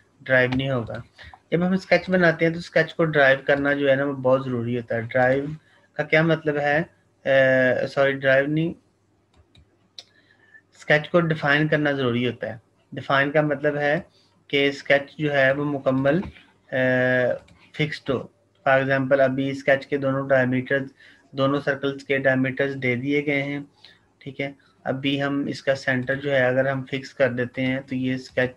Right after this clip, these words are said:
जो है वो fix हो जाएगा, ये मुकम्मल defined हो जाएगा। For example, हम एट दे देते हैं इसका center। ठीक है, उसके बाद, अ, कह देते हैं कि एक्स के अंदर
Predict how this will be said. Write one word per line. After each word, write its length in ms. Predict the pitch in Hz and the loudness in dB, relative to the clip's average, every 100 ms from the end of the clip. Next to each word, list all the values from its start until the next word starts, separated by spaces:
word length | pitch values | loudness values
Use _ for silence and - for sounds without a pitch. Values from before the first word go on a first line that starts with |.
| - | -8
जो 120 | 131 | -4
है 240 | 123 123 165 - _ _ 139 | -4 -4 -6 -10 _ _ -16
वो 80 | |
fix 340 | 127 135 127 135 | -10 -10 -8 -8
हो 100 | 117 | -6
जाएगा, 360 | 110 104 107 - _ _ _ 131 | -8 -10 -14 -20 _ _ _ -6
ये 60 | |
मुकम्मल 540 | 127 123 127 131 139 135 | -4 -2 0 0 0 -2
defined 440 | 135 127 120 120 | -6 -4 -4 -2
हो 80 | 117 | -4
जाएगा। 340 | 110 104 110 - _ - | -6 -12 -14 -20 _ -2
For 140 | 127 127 | -2 0
example, 280 | 127 131 | -2 -2
हम 160 | 127 123 | -2 -4
एट 200 | 135 131 | -4 -6
दे 100 | 139 | -2
देते 260 | 120 117 123 | -2 -2 -8
हैं 80 | 120 | -8
इसका 180 | - | -10
center। 440 | 123 123 117 127 156 _ _ _ _ - | -12 -8 -8 -10 -14 _ _ _ _ -18
ठीक 160 | 131 | -10
है, 140 | 139 135 _ _ - _ | -12 -12 _ _ -20 _
उसके 280 | 131 - 131 | -12 -6 -4
बाद, 440 | 127 120 120 123 123 | 0 2 2 2 0
अ, 240 | 123 127 - _ _ _ _ _ _ _ _ _ - | -2 -4 -10 _ _ _ _ _ _ _ _ _ 0
कह 200 | 131 127 | 2 4
देते 180 | 127 131 | 2 -2
हैं 220 | 127 135 | -2 -4
कि 120 | - 131 | -6 -4
एक्स 240 | 131 - | -4 -8
के 140 | - 139 | -6 -4
अंदर 380 | 120 120 143 | -2 -2 -6